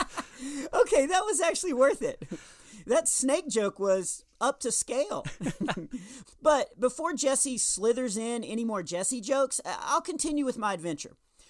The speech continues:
So, just as the snake appeared, I took a giant sidestep to the left out of reach of Mister Stinky Breath.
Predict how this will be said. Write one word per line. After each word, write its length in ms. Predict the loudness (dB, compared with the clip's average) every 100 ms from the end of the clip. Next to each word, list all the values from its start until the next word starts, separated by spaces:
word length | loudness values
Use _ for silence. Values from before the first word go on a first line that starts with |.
| -6
So, 380 | 2 2 2 -4 -20 -6
just 260 | -2 0 0
as 120 | -2
the 120 | -2
snake 400 | 0 2 2 2
appeared, 540 | -2 -4 -4 -4 -4 -6
I 60 | -6
took 200 | -4 -4
a 60 |
giant 640 | -6 -6 -2 0 0 -2 0
sidestep 600 | 2 2 2 0 -2 -4
to 80 | -6
the 120 | -6
left 420 | -4 -2 0 -2 -2
out 140 | 0 0
of 120 | -2
reach 300 | -6 -4 -2
of 260 | 0 -2
Mister 300 | -4 -6 -6
Stinky 420 | -6 0 0 0 -2
Breath. 400 | -4 -4 -6